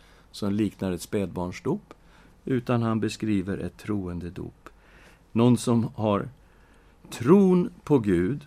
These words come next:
och Guds kraft, uppväckta med Kristus i tron på Gud.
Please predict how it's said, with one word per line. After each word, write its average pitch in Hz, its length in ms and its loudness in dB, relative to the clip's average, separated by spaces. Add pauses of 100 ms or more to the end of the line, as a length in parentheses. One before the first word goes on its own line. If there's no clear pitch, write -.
(120)
och 123 180 2
Guds 117 300 2
kraft, - 680 -6
uppväckta 110 680 -4
med 92 280 -8
Kristus - 720 -14
i 95 200 -8
tron 87 460 -12 (300)
på - 260 -10 (440)
Gud. - 380 -18